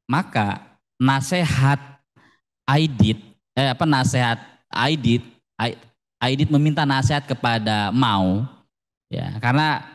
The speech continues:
tim komunis ini kan Komintern, komunis internasional, marja, marjanya itu kalau pe-, zaman, eh, Mao, eh, zaman,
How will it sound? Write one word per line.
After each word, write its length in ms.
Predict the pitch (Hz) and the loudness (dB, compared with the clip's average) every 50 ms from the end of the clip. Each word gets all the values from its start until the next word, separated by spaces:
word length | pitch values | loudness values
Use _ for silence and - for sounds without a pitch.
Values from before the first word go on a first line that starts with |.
| - _ _ _ _ _ _ _ _ _ _ _ _ _ _ _ _ - | -20 _ _ _ _ _ _ _ _ _ _ _ _ _ _ _ _ -2
tim 260 | 139 135 127 131 - - | -2 -2 -2 -2 -8 -4
komunis 400 | - 143 135 131 135 135 131 131 | 0 2 4 4 4 4 4 2
ini 160 | 143 139 147 139 | 2 0 0 0
kan 480 | - 160 156 151 143 135 123 101 78 - - | 0 -2 0 0 0 -2 -2 -4 -8 -12 -4
Komintern, 640 | - 139 135 135 135 135 135 131 131 110 104 98 95 | -2 0 2 2 2 2 2 2 0 -2 -4 -4 -2
komunis 400 | 117 120 120 127 131 135 135 143 | 0 0 2 2 0 0 -2 -4
internasional, 720 | 131 123 123 120 120 117 - 120 117 110 95 90 90 107 - _ _ _ _ _ _ _ - 120 | -4 -2 -2 -2 -2 -2 -2 -2 -2 -2 -4 -6 -10 -14 -20 _ _ _ _ _ _ _ 0 0
marja, 560 | 127 127 143 - 107 110 131 127 120 - - - - _ _ _ _ | 2 4 4 2 2 0 -2 -2 -2 -4 -10 -16 -20 _ _ _ _
marjanya 480 | - 127 123 123 120 117 127 123 123 123 | -4 -2 -2 -2 -2 -2 0 0 0 0
itu 400 | 117 113 110 - 180 190 170 - | -2 -4 -4 -4 -4 -4 -4 -2
kalau 320 | - 120 120 123 117 117 | -2 -2 0 0 -2 -2
pe-, 160 | - - - | -4 -6 -4
zaman, 720 | 117 117 120 120 120 120 120 120 120 117 117 113 120 120 - | -2 0 0 0 2 2 2 2 2 2 2 0 -2 -4 -4
eh, 300 | - - 117 113 110 110 | -4 -2 0 0 2 2
Mao, 400 | 117 135 139 117 110 110 117 113 | 4 4 4 4 4 2 2 2
eh, 160 | - 151 131 | 0 0 0
zaman, 400 | 127 120 117 117 113 113 107 - | 0 2 2 2 2 0 -2 -4